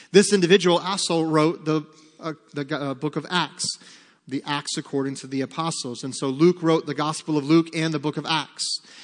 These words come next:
And when you read both of these accounts, you see great detail given to historical relevance, to when and where and what was going on.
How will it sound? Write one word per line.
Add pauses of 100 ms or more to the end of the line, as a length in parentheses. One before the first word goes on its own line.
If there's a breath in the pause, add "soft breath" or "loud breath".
(120)
And
when
you
read
both
of
these
accounts,
you
see
great
detail
given (260 loud breath)
to
historical
relevance, (320 soft breath)
to
when
and
where
and
what
was
going
on.